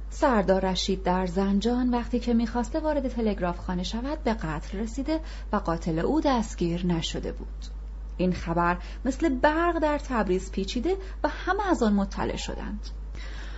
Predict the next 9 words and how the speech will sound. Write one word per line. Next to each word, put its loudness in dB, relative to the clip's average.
وقتی 4
جمشید 4
سردار 2
رشید 0
را 6
با 2
تیر 0
زده 0
بود، 0